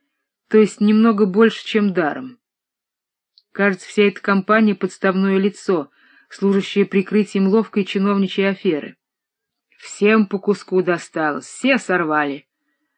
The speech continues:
а наследников ограбили. От приваловских миллионов даже дыму не осталось.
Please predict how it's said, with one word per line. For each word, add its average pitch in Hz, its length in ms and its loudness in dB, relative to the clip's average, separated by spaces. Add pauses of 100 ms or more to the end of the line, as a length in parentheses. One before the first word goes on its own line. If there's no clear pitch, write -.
а 180 120 0
наследников 208 840 0
ограбили. 156 680 -4 (1000)
От - 200 -8
приваловских 226 760 2
миллионов 214 680 2
даже 202 380 0
дыму 202 460 0
не 190 160 0
осталось. 147 840 -8